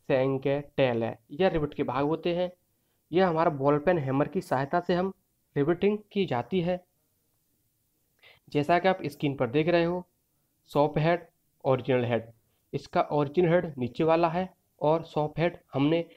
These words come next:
जैसा कि आप डाई के माध्यम से देख रहे हो कि यह हैमर और डाई के द्वारा इसका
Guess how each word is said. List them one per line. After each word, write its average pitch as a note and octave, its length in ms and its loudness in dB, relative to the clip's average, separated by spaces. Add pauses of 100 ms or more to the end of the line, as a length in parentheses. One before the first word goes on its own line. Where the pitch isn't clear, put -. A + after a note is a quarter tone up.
(220)
जैसा E3+ 260 2
कि E3+ 120 -4
आप E3+ 80 -2
डाई C#3 320 2
के D#3 160 -4
माध्यम C3+ 400 0
से G#3 220 -4 (320)
देख E3 180 2
रहे E3 200 2
हो F3 200 -4 (280)
कि E3 80 2
यह F3 120 2
हैमर D3 380 0 (320)
और D#3 100 0
डाई C#3 200 4
के C#3+ 120 -2
द्वारा C#3+ 320 2 (280)
इसका E3+ 340 -6